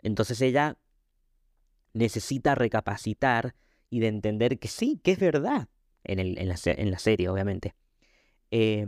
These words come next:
mientras que Regina termina sacando provecho de, eh, de David, de que es un, eh, medio boludo, lo lleva a su casa para, mm,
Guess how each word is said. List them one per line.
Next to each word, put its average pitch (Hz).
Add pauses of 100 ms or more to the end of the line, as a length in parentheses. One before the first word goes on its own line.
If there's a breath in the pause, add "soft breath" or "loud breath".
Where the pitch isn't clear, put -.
mientras 135
que 151
Regina 165 (540)
termina 165 (460)
sacando 147
provecho 135
de, 135 (220)
eh, 107
de 107
David, 127
de 107
que 110
es 110
un, 110
eh, 107
medio 110
boludo, 123 (720)
lo 113
lleva 156
a 156
su 143
casa 165
para, 127
mm, 107